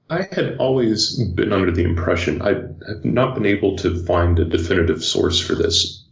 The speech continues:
So maybe at, at some point after the show, we could, we can dig into this a bit. I've, I've not been able to find a definitive source for this, but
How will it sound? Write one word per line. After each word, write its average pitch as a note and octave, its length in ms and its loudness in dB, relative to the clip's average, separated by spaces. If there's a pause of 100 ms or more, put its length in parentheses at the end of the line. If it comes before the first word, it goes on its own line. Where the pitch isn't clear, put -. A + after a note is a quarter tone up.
So E2+ 460 2
maybe F#2 360 2
at, E2+ 180 0
at E2 120 -2
some - 200 0
point E2+ 200 0
after E2 260 0
the E2 120 0
show, E2 300 0
we E2 160 2
could, - 260 -2
we E2 160 0
can D#2+ 120 -2
dig E2 180 2
into D#2+ 180 0
this - 240 -2
a - 140 -2
bit. - 220 -2 (840)
I've, - 220 0
I've G2 120 -2
not C3 180 0
been C#3 100 0
able A#2+ 240 0
to - 80 -4
find F#2+ 240 0
a E2 120 2
definitive E2+ 640 0
source - 400 0
for - 140 -4
this, - 420 -2
but - 180 0